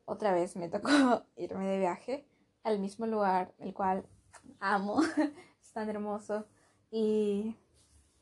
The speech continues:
bueno, am, recuerdo que estaba estudiando y,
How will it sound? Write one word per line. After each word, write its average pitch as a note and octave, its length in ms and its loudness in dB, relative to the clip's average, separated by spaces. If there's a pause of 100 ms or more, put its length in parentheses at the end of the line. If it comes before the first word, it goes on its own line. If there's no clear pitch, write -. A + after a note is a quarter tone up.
(280)
bueno, A3+ 340 0 (320)
am, G#3 400 -6 (320)
recuerdo A3+ 460 -4
que D#4 60 -6
estaba - 200 -2
estudiando F3+ 640 -4
y, F3 340 -6